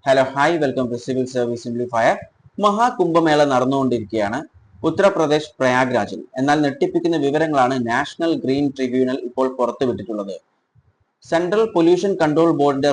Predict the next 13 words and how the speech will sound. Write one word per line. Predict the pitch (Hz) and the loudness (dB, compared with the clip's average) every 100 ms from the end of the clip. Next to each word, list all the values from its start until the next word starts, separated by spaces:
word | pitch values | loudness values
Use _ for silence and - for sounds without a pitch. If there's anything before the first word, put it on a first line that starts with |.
| 131 | 0
റിപ്പോർട്ടുകളാണ് | 127 - 180 180 143 113 120 160 135 120 | -2 0 0 0 0 0 0 -6 -8 -2
നാഷണൽ | 135 156 175 180 143 | -2 -2 -4 -6 -4
ഗ്രീൻ | 135 147 160 | -4 -2 -2
ട്രിബ്യൂണൽ | 139 127 127 135 165 - | -2 0 0 0 -4 -4
പുറത്തുവിട്ടിട്ടുള്ളത്. | 127 123 139 110 117 110 92 87 - | -4 -2 -2 -2 -4 -6 -6 -10 -4
ഈ | 135 135 | -2 -2
റിപ്പോർട്ടുകളിൽ | 131 165 170 175 170 165 | 0 -2 0 2 0 2
പറയുന്നത് | 143 147 135 131 185 - _ _ _ _ 165 | 2 2 0 -2 -4 -8 _ _ _ _ -2
ഫീക്കൽ | 185 170 220 220 220 | -2 0 -2 -2 -2
കോളിഫോം | 160 170 165 175 175 123 | 2 2 2 -2 -2 2
ബാക്ടീരിയയുടെ | 135 147 - 165 147 123 127 170 - _ - | 0 0 -2 0 2 0 0 -2 -10 _ -4
സാന്നിധ്യം | 143 156 175 127 139 185 - _ _ _ _ _ _ - | 0 2 0 0 -2 -2 -12 _ _ _ _ _ _ -2
ഗംഗ | 160 185 | -2 0